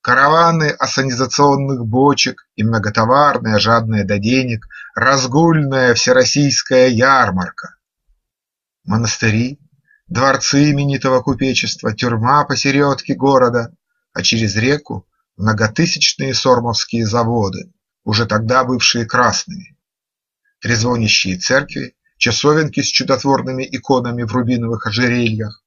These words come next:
и дрожащие огоньки нищих копеечных свечек, озаряющих суровые лики чудотворцев, писанных по дереву кипарису. А через дом пьяные монопольки под зелёными вывесками.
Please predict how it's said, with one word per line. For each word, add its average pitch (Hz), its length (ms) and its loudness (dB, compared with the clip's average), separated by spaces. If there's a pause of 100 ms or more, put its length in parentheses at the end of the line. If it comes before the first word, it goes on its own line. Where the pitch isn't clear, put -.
(440)
и 120 80 -6
дрожащие 117 840 0
огоньки 104 880 -6
нищих 135 640 -2
копеечных 104 760 -4
свечек, 92 580 -6 (460)
озаряющих 117 640 0
суровые 117 540 0
лики 123 300 -4
чудотворцев, 107 840 -6 (400)
писанных 143 580 -2
по 117 120 -2
дереву 95 400 -6
кипарису. - 680 -12 (580)
А 120 100 -4
через 147 340 2
дом 156 400 2
пьяные 143 560 0
монопольки 127 640 -2
под 107 200 -4
зелёными 107 500 -2
вывесками. 92 680 -10